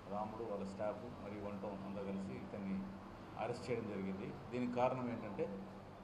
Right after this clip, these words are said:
ఇతను, ఆ, ఈ రాజకీయ నాయకుల పేర్లు చెప్పేసి, తర్వాత టీటీడీలో నాకు తెలిసిన వాళ్ళు ఉన్నారని చెప్పేసి, వాళ్ళు నాకు బాగా పరిచయాలు ఉన్నాయని చెప్పేసి అందరితో మాట్లాడేసి, "మీకు దర్శనం చేయిస్తాను, మంచి అకామిడేషన్ ఇప్పిస్తాను, కళ్యాణోత్సవాలు కానీ, బ్రేక్ టికెట్లు కానీ,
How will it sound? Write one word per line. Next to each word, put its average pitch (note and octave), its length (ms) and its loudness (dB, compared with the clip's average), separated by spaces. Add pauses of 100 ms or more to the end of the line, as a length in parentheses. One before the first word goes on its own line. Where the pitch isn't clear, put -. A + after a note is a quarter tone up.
ఇతను, B2 420 2 (580)
ఆ, G2 600 0
ఈ B2 120 2 (280)
రాజకీయ B2+ 360 2
నాయకుల B2 280 4
పేర్లు A#2+ 340 0
చెప్పేసి, A2+ 360 -2 (460)
తర్వాత A2+ 560 2 (400)
టీటీడీలో C3 440 2
నాకు A#2 240 0
తెలిసిన A#2 280 -2
వాళ్ళు A2+ 180 0
ఉన్నారని A2 220 0
చెప్పేసి, G#2 440 -4 (240)
వాళ్ళు G#2+ 200 0
నాకు G#2+ 140 -2
బాగా A2+ 200 4
పరిచయాలు A#2+ 380 0
ఉన్నాయని G#2+ 280 -2
చెప్పేసి G2 320 -2
అందరితో A2 400 0
మాట్లాడేసి, G2 600 -2 (920)
"మీకు B2 240 2
దర్శనం C3+ 400 4
చేయిస్తాను, C3 480 4
మంచి B2 220 2
అకామిడేషన్ B2+ 480 2
ఇప్పిస్తాను, A#2+ 460 -2
కళ్యాణోత్సవాలు B2 720 2
కానీ, A2+ 260 -2
బ్రేక్ A#2+ 400 0
టికెట్లు A#2 340 0
కానీ, A2+ 320 -2